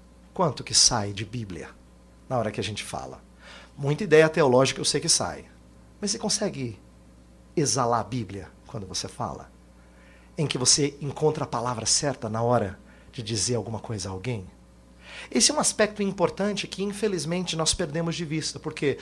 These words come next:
nós não somos uma geração mais que sabe muita coisa de cor. Não é bonito saber de cor? Que provém do coração. É isso que é de cor.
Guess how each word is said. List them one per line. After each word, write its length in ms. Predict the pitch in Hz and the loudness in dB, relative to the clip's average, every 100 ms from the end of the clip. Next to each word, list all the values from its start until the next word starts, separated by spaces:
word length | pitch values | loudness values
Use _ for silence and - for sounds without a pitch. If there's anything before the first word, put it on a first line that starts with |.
| - - | -10 -2
nós 180 | 156 160 | 0 2
não 60 | 196 | 0
somos 320 | - 170 151 | -2 -2 -2
uma 140 | 139 | -2
geração 420 | 131 120 - 135 | -2 0 0 0
mais 200 | 123 123 | 0 2
que 80 | - | 2
sabe 240 | - 123 117 | 0 0 -4
muita 220 | 127 120 | -8 -10
coisa 460 | - 127 104 113 - - - | -4 -4 -2 -4 -8 -20 -16
de 300 | 101 117 - - | -6 -4 -6 -12
cor. 380 | - 87 69 - - - - - - - - - - - - - | -12 -10 -10 -14 -18 -20 -20 -20 -20 -20 -20 -20 -20 -20 -20 -8
Não 80 | 139 | -4
é 40 | 117 | -2
bonito 360 | 113 120 117 | -2 -6 -6
saber 320 | - 107 101 | -8 -6 -6
de 200 | 92 113 - | -6 -8 -8
cor? 400 | - 139 143 - - - - - - - - - - | -2 0 0 -4 -20 -20 -20 -20 -20 -20 -20 -20 -20
Que 140 | - | -18
provém 680 | - 120 107 127 139 160 180 - - | -6 -4 -2 -4 -4 -4 -8 -12 -16
do 200 | 120 127 | -10 -10
coração. 640 | - 120 120 - - 98 98 95 - - - - - - - 156 | -8 -8 -6 -4 -6 -8 -12 -16 -20 -20 -20 -20 -20 -20 -14 -10
É 60 | |
isso 180 | - - | -6 -6
que 60 | - | -6
é 40 | |
de 160 | 98 101 | -8 -8
cor. 260 | 82 78 | -10 -14